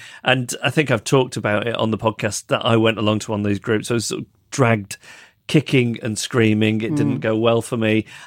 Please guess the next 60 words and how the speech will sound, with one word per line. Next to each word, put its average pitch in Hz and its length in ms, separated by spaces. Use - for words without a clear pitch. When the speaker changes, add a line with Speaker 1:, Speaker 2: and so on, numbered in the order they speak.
Speaker 1:
I 110 280
felt 120 300
that 113 100
I 110 60
was 110 120
very 117 180
much 107 460
ostracised 113 680
by 123 160
the 110 120
group 139 320
and 110 100
the 117 60
pariah 131 480
of 95 100
the - 80
group, 110 380
Speaker 2:
Yeah. 147 260
Speaker 1:
to 214 260
the 170 180
extent 139 580
that 131 400
I 120 80
later 120 280
found 117 240
out 110 180
that 110 160
there 117 100
was 107 100
a 107 80
dad's 107 300
WhatsApp 110 480
group 104 320
and 107 80
I 104 60
wasn't 107 300
in 110 140
it. 98 160
Speaker 2:
Oh, 151 220
don't. 143 420
Speaker 1:
Which - 160
was 147 100
sort - 220
of 123 40
my 120 200
own 107 160
fault, 107 320
but 123 160
anyway, 107 340
I 120 60
Speaker 2:
Okay, 117 100
Speaker 1:
won't 120 140
get 117 100
Speaker 2:
yeah. - 80
Speaker 1:
bogged 104 160
down 104 220
in 101 100
that. 101 140
But - 160
Speaker 2:
Okay. 131 140